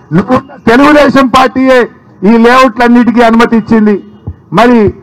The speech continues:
ఆనాడు అనుమతి ఇచ్చిన అధికారులు, ఆనాడు అనుమతి ఇచ్చిన ప్రభుత్వాల మీద చర్య తీసుకోవాలి కానీ ఈ పేదల మీద కాదు నువ్వు చర్య తీసుకోవాల్సింది.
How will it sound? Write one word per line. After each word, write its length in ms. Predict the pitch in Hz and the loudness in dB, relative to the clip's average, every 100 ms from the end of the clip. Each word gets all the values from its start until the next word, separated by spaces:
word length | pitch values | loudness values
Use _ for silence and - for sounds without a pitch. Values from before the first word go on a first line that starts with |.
| - | -6
ఆనాడు 440 | 165 214 240 269 254 | -2 0 2 0 0
అనుమతి 360 | 233 269 262 | 0 0 -2
ఇచ్చిన 240 | 254 254 254 | -2 0 2
అధికారులు, 800 | 220 220 285 269 240 226 233 240 - - _ 165 | 2 0 0 0 2 2 0 -2 -8 -20 _ -4
ఆనాడు 360 | 240 254 277 262 | 0 2 2 2
అనుమతి 360 | 240 269 262 | 0 0 -2
ఇచ్చిన 260 | 262 226 254 | -2 -2 -2
ప్రభుత్వాల 580 | - - - 302 320 302 | -2 -4 0 -2 0 0
మీద 380 | 302 - - 247 | 0 -4 -8 -2
చర్య 100 | 233 | -2
తీసుకోవాలి 540 | 214 - - 226 202 | -2 -8 -2 0 2
కానీ 440 | 185 185 247 339 302 - - - _ _ 160 | 0 0 2 2 2 -2 -16 -20 _ _ 0
ఈ 140 | 196 | 0
పేదల 500 | - 180 214 262 262 | 0 0 0 2 2
మీద 160 | 240 233 | 2 0
కాదు 300 | 208 202 190 | 2 0 0
నువ్వు 220 | 185 170 | -2 -2
చర్య 200 | 175 180 | -2 0
తీసుకోవాల్సింది. 680 | 160 156 170 151 151 143 | -2 -4 -4 -4 -4 -12